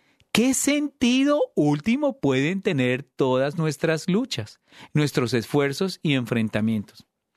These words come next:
Mire, usted que me está escuchando, yo le hago la siguiente pregunta. ¿Cuánto tiempo ha invertido en mantener sus cosas?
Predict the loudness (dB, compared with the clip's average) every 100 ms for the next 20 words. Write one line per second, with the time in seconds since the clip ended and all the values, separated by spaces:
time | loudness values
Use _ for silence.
0 | -12 -2 0 0 0 0 -2 -2 -4 -2
1 | -2 -2 -4 _ _ _ _ _ _ _
2 | _ _ -2 0 2 0 -2 0 -2 -2
3 | -2 -2 -2 -6 -16 _ _ _ _ _
4 | _ _ _ _ _ -20 _ _ _ _
5 | _ -2 0 0 -2 -2 -2 -2 -2 -2
6 | -2 -2 0 0 -2 -2 -2 -2 -4 -6
7 | -2 -4 -4 -16 -20